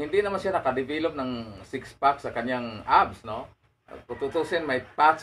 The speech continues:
pa malaki sa tiyan niya. Pero, ah, grabe,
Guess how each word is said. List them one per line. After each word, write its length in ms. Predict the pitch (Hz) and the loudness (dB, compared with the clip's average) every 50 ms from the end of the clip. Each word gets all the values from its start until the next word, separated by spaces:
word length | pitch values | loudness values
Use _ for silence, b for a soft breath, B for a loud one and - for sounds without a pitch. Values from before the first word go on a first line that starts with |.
| - - | 0 0
pa 80 | 160 | 2
malaki 480 | 151 139 127 131 131 127 - 170 151 - | 2 2 2 2 0 0 0 -2 -2 0
sa 320 | - 123 113 107 104 104 - - | 0 0 0 0 0 -2 -2 -2
tiyan 240 | 147 135 135 151 180 | 0 0 0 0 -2
niya. 120 | 170 143 - | -2 -2 -2
Pero, 400 | - 156 160 165 156 - - - - _ _ _ _ _ _ _ - | -2 0 0 0 0 0 -4 -8 -16 _ _ _ _ _ _ _ -14
ah, 240 | - - 73 - 90 | -10 -10 -8 -8 -2
grabe, 480 | 101 127 - - 190 190 175 147 - | 2 2 2 2 2 2 2 0 0